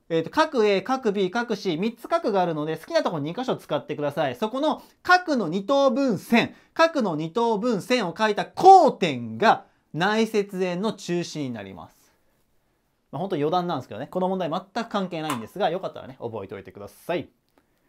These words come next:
さてさて、ちょっとお前右上消さなきゃか。で、今回九番ですね。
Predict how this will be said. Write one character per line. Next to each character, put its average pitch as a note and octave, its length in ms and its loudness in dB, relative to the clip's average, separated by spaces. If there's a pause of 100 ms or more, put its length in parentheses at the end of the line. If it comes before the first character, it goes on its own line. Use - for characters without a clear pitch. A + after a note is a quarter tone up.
(420)
さ A#3+ 160 0
て G3 80 -10
さ C3+ 160 -6
て、 F#2 100 -12
ち - 40 -20
ょ - 20 -20
っ - 20 -20
と B2+ 60 -8
お - 20 -10
前 G2+ 100 -10
右 D3 220 -2
上 F3 60 0
消 E3 100 -6
さ D#3+ 80 -6
な D3+ 100 -4
き - 60 -10
ゃ F#2+ 60 -14
か。 - 120 -20 (2250)
で、 A3 180 -2
今 A#3+ 300 0
回 D#3+ 240 2
九 A#3 280 0
番 D3+ 220 4
で A2+ 120 -4
す - 100 -16
ね。 B2+ 360 -4